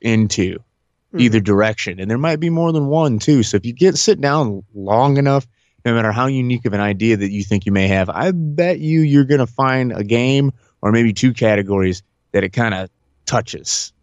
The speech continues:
Speaker 2: Mm-hmm.
Speaker 1: and, and
Speaker 2: Mm-hmm.
Speaker 1: bounces between that, you can maybe pull some rough numbers out and be like, "You know, I bet we could hit X amount of R P G and X amount of sandbox guys with this one."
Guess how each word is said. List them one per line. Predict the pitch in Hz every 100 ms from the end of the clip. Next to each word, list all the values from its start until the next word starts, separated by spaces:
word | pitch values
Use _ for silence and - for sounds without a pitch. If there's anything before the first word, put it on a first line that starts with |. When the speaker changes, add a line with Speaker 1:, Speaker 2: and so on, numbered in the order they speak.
| -
Speaker 2:
Mm-hmm. | 196
Speaker 1:
and, | 101 98 95
and | 101 110
Speaker 2:
Mm-hmm. |
Speaker 1:
bounces | 123 120 127 113 101
between | 101 - 104 98
that, | 95
you | 113
can | 113 101 104
maybe | 113 110 104
pull | - 104
some | 101 101 98
rough | 98 98
numbers | 101 98 95
out | 95 92
and |
be | 92 92
like, | 90 _ _ _ -
"You | 120
know, | 113
I | 107
bet | 107 117
we | 123
could | 117
hit | 107 110 73 _ -
X | 110 - 113
amount | 104 107 104
of | 98
R | 104 104
P | 110 104
G | 98 101 104 101
and | 98 98
X | 107 107
amount | 104 98
of | 95
sandbox | - 98 95 95 92 -
guys | 98 90 92
with | -
this | 92 -
one." | 82 -